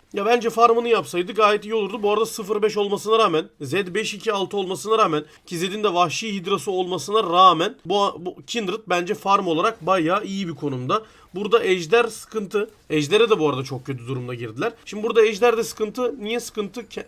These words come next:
belki rakip Ejder almayacaktı. Kindred'ı orada yakaladıkları için hem Kindred'ı öldürüp hem de Ejder'i almış oldular. Bu sefer de rakip Ejder yüklerini biriktirmeye başlamış oldu bile. Artı olarak şunu söylemek istiyorum.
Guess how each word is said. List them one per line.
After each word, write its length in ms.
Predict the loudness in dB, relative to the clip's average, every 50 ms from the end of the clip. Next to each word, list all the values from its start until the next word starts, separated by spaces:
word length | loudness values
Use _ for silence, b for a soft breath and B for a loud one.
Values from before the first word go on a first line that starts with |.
| _
belki 400 | -6 -2 -2 -2 -2 -2 -2 -2
rakip 220 | -2 -2 -2 -4 -6
Ejder 260 | -4 -2 -2 0 0
almayacaktı. 760 | 2 0 0 0 -2 -2 0 -2 -2 -2 -2 -4 -6 -6 -6 B -8
Kindred'ı 420 | -6 -4 -4 -4 -4 0 2 4
orada 220 | 4 4 4 4
yakaladıkları 600 | 2 2 2 0 0 -2 -2 -2 -2 0 0 0
için 300 | 0 -2 -6 -8 -10 -10 -2 0
hem 200 | 2 2 2 -2
Kindred'ı 360 | -8 -6 -4 -4 -4 -2 -2
öldürüp 320 | -2 -2 -2 -4 -2 0
hem 180 | 0 0 2 2
de 40 | 2
Ejder'i 340 | 2 2 0 0 2 2
almış 280 | 4 2 2 0 -4 -4
oldular. 320 | -4 -4 -2 -2 -2 -4 B B B _ -12
Bu 60 | -4
sefer 360 | 0 0 0 0 -2 -2 -2
de 60 | -2
rakip 260 | -2 -2 -2 -6 -6 -4
Ejder 320 | -4 -2 -2 -2 -2 -2
yüklerini 480 | -4 -6 -8 -6 -4 -4 -2 -2 -4 -6
biriktirmeye 560 | -6 -8 -8 -8 -6 -2 0 2 2 2 2
başlamış 460 | 2 0 0 -2 -6 -6 -6 -8 -8 -8 -4
oldu 400 | -2 0 0 0 -2 -4 -8 -6
bile. 220 | -4 -4 -4 -6 -6 -4
Artı 380 | 0 2 2 2 0 -2 -2 -4
olarak 340 | -2 2 4 2 2 2
şunu 200 | 0 -6 -8 -8
söylemek 400 | -6 -2 -2 0 0 -2 -4 -6
istiyorum. 380 | -10 -12 -8 -4 -4 -4 -4 -4